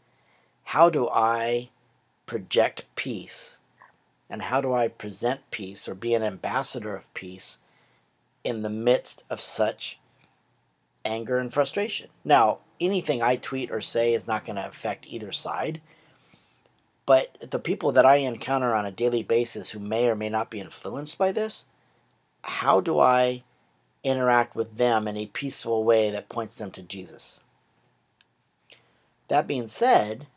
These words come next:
as I started to do the notes for tonight's, um, message or tonight's pod-, this week's podcast, and I'm,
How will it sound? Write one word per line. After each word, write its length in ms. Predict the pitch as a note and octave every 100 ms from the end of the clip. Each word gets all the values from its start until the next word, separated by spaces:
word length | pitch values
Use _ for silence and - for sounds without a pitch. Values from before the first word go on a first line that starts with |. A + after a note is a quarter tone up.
| _ _ _ _ _ -
as 100 | B2+
I 80 | B2
started 340 | A#2+ F#3+ A3 -
to 80 | D#3
do 180 | D3
the 100 | C#3
notes 360 | A2+ A2 A#2 A2
for 120 | -
tonight's, 680 | F#2+ G#2 G2+ G2 - - - _ _ _ -
um, 380 | A2 G2+ F#2+ - _ _ _ - - _ _ _ _ _ -
message 460 | E2+ E2 A#2+ C3+
or 260 | A2 F2+ E2+ -
tonight's 380 | - F#2+ F#2
pod-, 320 | - - A#2+ A2+
this 160 | -
week's 160 | G#2 -
podcast, 640 | - A2 - E2 G#2 - - _ _ _ _ _ _ _ _ _ _ _ _ -
and 180 | D3 C3
I'm, 240 | B2+ C3